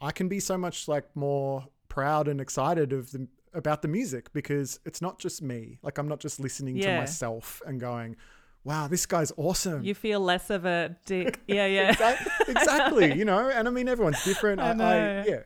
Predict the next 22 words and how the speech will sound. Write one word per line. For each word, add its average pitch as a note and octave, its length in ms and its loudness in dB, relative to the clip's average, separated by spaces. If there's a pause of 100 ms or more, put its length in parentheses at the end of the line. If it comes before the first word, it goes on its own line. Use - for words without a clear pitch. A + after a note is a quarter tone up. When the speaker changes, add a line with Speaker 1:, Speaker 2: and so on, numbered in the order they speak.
Speaker 1:
like, D3 140 -4 (140)
but F3 120 -2
a F3+ 40 -2
lot F#3 200 2
of A#2+ 80 -6
artists A2 340 -10
really A#2 180 -6
struggle C#3 380 0
to, A#2 280 -6 (800)
struggle C3 340 -2
to, A2+ 240 -8
to A#2 300 -8 (540)
find, A#2+ 640 -4 (220)
to C3 80 -4
have B2+ 180 -2
that C3 140 -4
kind C#3 160 -4
of C3 80 -2
self-love D3 560 2
or D#3 120 2
whatever. D#3+ 500 0
So, C#3+ 520 4